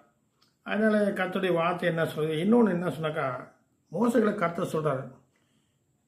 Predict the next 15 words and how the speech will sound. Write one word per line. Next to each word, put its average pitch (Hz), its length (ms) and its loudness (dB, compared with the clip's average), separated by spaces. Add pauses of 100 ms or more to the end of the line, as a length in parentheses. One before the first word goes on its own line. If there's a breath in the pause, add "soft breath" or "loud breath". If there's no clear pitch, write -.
(340)
மோசே 190 360 0
வந்து, 180 500 2
"இந்த 160 160 0 (420)
ஜனங்களோட 190 460 0
பாரத்தை 175 360 2
என்னால் 165 240 -2
சுமக்க 175 340 -6
முடியல, 151 280 0
நியாயம் 156 320 0
தீர்க்க 156 200 -6
முடியல" 147 220 -2
சொல்லச்சா, 139 300 -8
அப்ப 139 280 -8
ஆண்டவர் 156 340 -2
சொல்றாரு, 147 520 -4